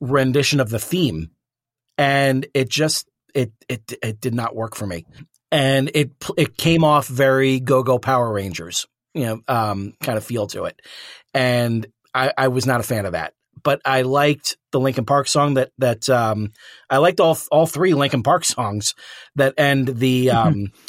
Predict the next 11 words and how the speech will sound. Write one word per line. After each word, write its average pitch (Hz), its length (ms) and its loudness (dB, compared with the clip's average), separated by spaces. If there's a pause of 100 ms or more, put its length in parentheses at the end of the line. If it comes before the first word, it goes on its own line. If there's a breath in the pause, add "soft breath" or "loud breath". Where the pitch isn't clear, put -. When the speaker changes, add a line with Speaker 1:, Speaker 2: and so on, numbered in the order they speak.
(120)
Speaker 1:
that 131 160 2
end 131 180 2
the 123 40 -2
three 127 260 -2
movies. 113 500 0 (540)
And 131 540 2
I 131 160 2
really 139 380 0
dug 123 440 0
the, 120 320 -2
um, 104 320 -2